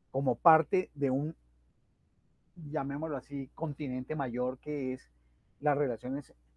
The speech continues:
entre ciencia, tecnología e innovación, las cuales están en un contexto aún mayor que son las relaciones entre ciencia, tecnología y sociedad, eh, dentro del actual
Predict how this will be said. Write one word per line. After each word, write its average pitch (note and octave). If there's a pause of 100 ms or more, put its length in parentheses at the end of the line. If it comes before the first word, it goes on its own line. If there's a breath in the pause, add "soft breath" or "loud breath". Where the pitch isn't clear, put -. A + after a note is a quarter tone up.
(400)
entre A#2+
ciencia, D#3
tecnología A#2+ (100)
e C#3+
innovación, F#3 (280)
las D3
cuales D3+
están B2+
en C3
un D#3+
contexto F3
aún D#3+
mayor D#3+
que D#3
son C3+ (320)
las D#3+
relaciones C3+
entre B2+
ciencia, C#3
tecnología B2
y B2+
sociedad, F3+ (1040)
eh, C#3+ (640)
dentro F3+
del C#3+
actual D3